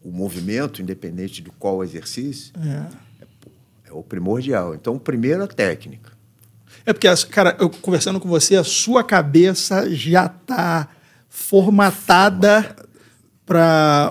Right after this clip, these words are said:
Speaker 2: um treinamento específico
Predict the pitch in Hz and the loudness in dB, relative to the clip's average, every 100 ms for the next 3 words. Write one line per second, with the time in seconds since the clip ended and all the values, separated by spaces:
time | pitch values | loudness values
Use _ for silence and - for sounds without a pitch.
0 | - 165 160 180 170 165 151 151 180 196 | 0 -2 0 2 2 4 2 4 4 2
1 | - 208 - - 233 277 - - 226 185 | 2 -4 -4 -2 0 0 -2 -2 2 2
2 | - - - 175 185 - 190 - - 180 | 2 -2 -2 -2 -2 -4 -8 -6 -2 0
3 | 185 | 0